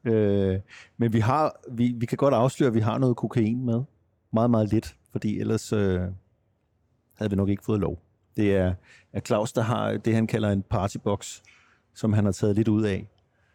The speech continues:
Øhm, og så er der vist også en pose med lidt, øh, metamfetamin. Og så er der vist en pose med det, der hedder, øh,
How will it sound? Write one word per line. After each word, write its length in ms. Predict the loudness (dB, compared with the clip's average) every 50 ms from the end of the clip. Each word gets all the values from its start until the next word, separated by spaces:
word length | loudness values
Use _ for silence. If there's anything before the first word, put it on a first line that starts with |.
| _ _ _ _ _ _ _ _
Øhm, 600 | -2 0 2 2 4 2 2 2 0 0 -2 -4 -4
og 100 | -6 -2
så 100 | 0 2
er 60 | 2
der 100 | 2 2
vist 180 | 0 0 -2 0
også 360 | 0 2 2 2 2 0 0
en 160 | 0 0 0
pose 360 | 2 2 2 2 2 2 0 0
med 200 | 0 2 2 2
lidt, 280 | 0 0 -2 -2 -4
øh, 220 | -2 0 2 2 4
metamfetamin. 840 | 2 2 2 0 -2 0 0 -2 -4 0 0 0 0 0 -2 -6 -12 _ _ _ _ _ _ _ _ _ -20 _ _ _ -20 -20 _ _ _ _ _ _ _ -20 _ _ _ _ _ _ _ _ _ _ _ _ _ _
Og 120 | -4 -2
så 100 | 0 0 2
er 180 | 2 2 2
der 120 | 2 2 2
vist 340 | 2 0 0 -2 -6 -12 -6
en 380 | -2 0 2 2 2 0 0 -4 -10 _ _ _ _ _ _
pose 360 | 0 2 2 2 0 0 2
med 120 | 2 2
det, 140 | 2 2 2
der 100 | 2 2
hedder, 580 | 2 2 4 4 4 4 4 2 2 2 2 0 0
øh, 420 | -2 -2 -2 -4 -4 -6 -6